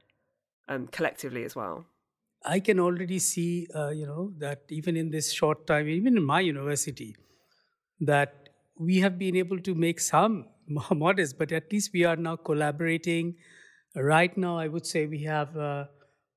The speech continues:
Speaker 2: four or five international collaborations, which was unthinkable ten years ago. So things are moving forward, and I think, uh, I'm hopeful that at least in Bangladesh, will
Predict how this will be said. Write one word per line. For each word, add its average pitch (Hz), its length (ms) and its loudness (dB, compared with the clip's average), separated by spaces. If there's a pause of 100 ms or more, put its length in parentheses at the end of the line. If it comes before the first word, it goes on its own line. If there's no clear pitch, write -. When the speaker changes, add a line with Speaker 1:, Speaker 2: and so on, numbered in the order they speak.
Speaker 2:
four 208 360 6
or 156 100 4
five 175 380 0
international 151 580 -4
collaborations, 131 600 -4
which 151 180 -10
was 156 220 -6 (540)
unthinkable 190 800 4 (140)
ten 147 160 0
years 160 220 0
ago. 113 260 -10 (260)
So 147 320 4
things 220 340 4
are 240 80 6
moving 208 340 0
forward, 170 500 0
and 151 260 -8
I 151 160 -6
think, 175 300 -6
uh, 147 220 -4
I'm 165 220 -2
hopeful 165 540 -2
that 147 300 -4
at 147 160 -8
least 156 180 -4
in 143 180 -6
Bangladesh, 139 640 0 (600)
will 185 440 6